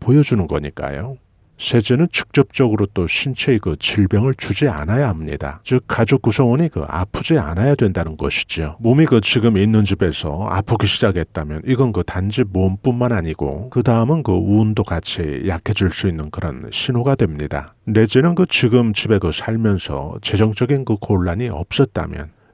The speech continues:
즉 경제적으로 궁핍한 그런 환경이 없었다면 이것 역시 그 아주 좋은 신호로 보셔야 됩니다. 지금 그 집안의 모든 그 에너지의 그 균형 또 조절이 아주 잘 되고 있다는 확실한 또 보여짐일 테니까요. 금전적인 그 운의 흐름, 즉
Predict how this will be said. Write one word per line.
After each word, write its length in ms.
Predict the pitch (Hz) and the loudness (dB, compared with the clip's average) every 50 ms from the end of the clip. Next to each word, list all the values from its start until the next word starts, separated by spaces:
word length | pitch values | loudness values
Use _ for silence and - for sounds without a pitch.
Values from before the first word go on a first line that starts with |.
| _ - - | _ -2 0
즉 140 | 120 113 - | 0 0 0
경제적으로 640 | - - 120 117 107 123 117 110 131 131 139 - - | 2 2 2 4 6 4 4 6 6 6 6 4 2
궁핍한 760 | - - 113 107 - - 104 - - 104 98 92 90 87 - | 2 0 -2 0 0 -2 -2 0 0 0 0 0 -4 -6 -4
그런 200 | - 92 90 90 | -4 -2 -2 -2
환경이 760 | 90 78 101 95 92 98 104 95 87 82 76 71 73 78 98 101 | -2 -2 -2 -2 -2 0 -2 -2 -2 -2 -6 -10 -10 -10 -6 -2
없었다면 800 | 104 101 - - - 117 - - - 82 73 73 76 - - - | -4 -2 -2 0 0 0 0 0 -6 -4 -4 -6 -10 -12 -8 -4
이것 260 | 123 107 151 151 110 | 0 4 4 4 6
역시 340 | 107 107 101 - - - 135 | 4 4 4 2 0 -2 0
그 160 | 104 110 90 | 0 2 0
아주 240 | 80 85 87 - 87 - | 0 0 0 -2 -2 -2
좋은 540 | - - - 92 85 82 80 73 69 - | -4 -4 -2 -2 -2 -2 -4 -6 -6 -6
신호로 400 | 82 - - - 110 113 117 131 | -4 -4 -2 2 2 4 4 4
보셔야 280 | 113 95 82 - - 98 | 4 2 0 0 -2 -2
됩니다. 580 | - 95 73 76 73 71 - 76 71 80 - _ _ _ | -2 -2 -4 -4 -6 -6 -6 -8 -10 -10 -14 _ _ _
지금 360 | - - 127 107 143 160 165 | -2 0 2 4 4 4 4
그 120 | - 117 107 | 2 2 2
집안의 460 | - - 123 110 113 113 123 117 98 85 | 2 2 2 4 4 2 2 0 0 0
모든 440 | 95 95 98 98 107 113 110 104 | 2 4 4 4 4 4 2 2
그 120 | 98 104 92 | 2 0 0
에너지의 500 | 85 90 92 90 90 87 - 95 85 80 | 0 0 0 -2 -2 -2 0 -2 -2 -2
그 160 | - 78 73 67 - | -4 -6 -6 -6 -8
균형 440 | - - - 101 92 90 82 76 73 - _ - | -10 -6 -4 0 0 0 0 -2 -6 -14 _ -6
또 100 | 95 85 | -6 -6
조절이 460 | - - - 95 90 110 101 120 107 | -4 -2 -2 0 2 2 2 2 0
아주 320 | 90 80 - 73 73 69 - | 0 -2 -4 -4 -6 -6 -6
잘 320 | - - - - 98 101 | -8 -10 -6 -2 -2 0
되고 240 | 98 117 104 107 98 | 0 2 2 2 2
있다는 360 | 95 - 87 87 101 113 117 | 0 0 -4 -4 -4 -4 -6
확실한 640 | 104 - - 120 - - - - 131 131 120 117 - | -8 -8 -8 -8 -8 -6 -6 -2 0 0 0 0 -2
또 240 | - 92 76 62 - _ - | -2 -2 -2 -2 -4 _ 0
보여짐일 480 | - 107 110 123 120 - 110 98 80 | 2 4 4 4 2 2 0 -2 -2
테니까요. 680 | - - - 78 69 65 - - 65 65 67 69 78 - _ | -2 -6 -8 -8 -8 -10 -8 -6 -6 -6 -8 -12 -14 -16 _
금전적인 640 | - 131 113 113 113 117 110 104 117 110 143 156 147 | -8 -4 -2 2 4 4 4 4 2 2 2 0 2
그 100 | - 117 | 2 2
운의 600 | 113 98 101 107 104 107 107 101 95 92 85 80 78 | 2 4 4 4 4 4 4 4 2 0 -2 -4 -6
흐름, 400 | - - - - 104 85 76 71 _ | -6 -4 -2 0 -2 -2 -2 -8 _
즉 200 | - - 98 | -6 -6 -6